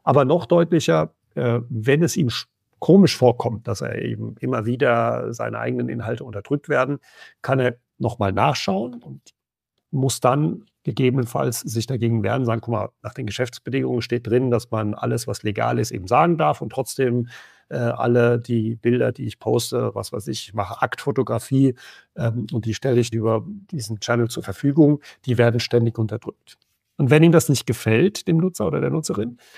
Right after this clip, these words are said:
dann gibt es eben jetzt die Möglichkeit, dass man sich sehr einfach beschweren kann. Also so eine Art, ähm, internes Beschwerdeverfahren, aber auch die Plattformen müssen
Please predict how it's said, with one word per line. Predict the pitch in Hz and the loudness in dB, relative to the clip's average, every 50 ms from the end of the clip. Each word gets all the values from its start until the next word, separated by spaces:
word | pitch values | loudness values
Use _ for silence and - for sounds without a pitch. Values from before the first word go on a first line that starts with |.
| - - - - _ | -20 -20 -20 -12 _
dann | - 110 117 | -2 0 0
gibt | 117 156 160 - | 0 0 -2 -2
es | 185 - - | -6 -6 -6
eben | - 151 147 147 | -4 -4 -2 0
jetzt | 139 139 135 - - | -2 -2 -2 -4 -6
die | 165 135 | -6 -4
Möglichkeit, | 127 120 120 127 135 - - - 123 127 127 120 - - - _ _ _ _ | -4 -4 -4 -4 -6 -8 -4 -2 0 0 0 0 -2 -8 -16 _ _ _ _
dass | - 120 - | -10 -10 -6
man | - 120 107 | -4 -4 -4
sich | 101 127 117 - | -4 -6 -8 -6
sehr | - 127 110 104 113 135 160 202 208 208 - | -4 -4 -2 2 4 4 4 4 2 0 -2
einfach | - 123 139 143 - - - - - | -4 -4 -4 -4 -6 -8 -10 -12 -12
beschweren | _ - 110 - - 110 107 95 101 123 135 | _ -12 -12 -10 -8 -6 -4 -4 -4 -4 -6
kann. | 127 - - 208 254 311 - _ _ _ _ - - - - - - - - - _ | -6 -6 -6 -6 -6 -8 -12 _ _ _ _ -20 -20 -20 -18 -18 -18 -20 -20 -18 _
Also | - 123 120 113 117 113 113 | 0 2 4 4 4 4 2
so | 113 - 117 | 0 -2 -2
eine | 110 113 | -2 0
Art, | 110 110 113 117 - - - - | 0 0 -2 -2 -6 -10 -10 -8
ähm, | - 120 123 120 110 101 98 104 - - _ _ _ | -8 -6 -6 -4 -4 -4 -6 -6 -8 -10 _ _ _
internes | - 131 131 117 - - - 135 131 175 214 226 208 - | -2 0 0 -2 -4 -2 0 2 4 4 4 4 0 -2
Beschwerdeverfahren, | - - - - - 170 170 165 175 170 202 - - - - 170 - - - - - 202 220 233 - - | -6 -8 -10 -6 0 2 2 2 2 0 -4 -6 -6 -8 -8 -8 -8 -6 -6 -4 -4 -4 -4 -6 -8 -8
aber | - - 123 143 196 208 233 - | -4 0 2 2 2 2 0 0
auch | - 156 170 165 - - | 0 0 -2 -2 -2 -6
die | - 143 | -8 -8
Plattformen | - - - - - - 151 139 131 | -6 -6 -6 -6 -6 -6 -6 -4 -4
müssen | 135 120 120 - 147 139 120 120 | -6 -6 -8 -8 -8 -6 -8 -8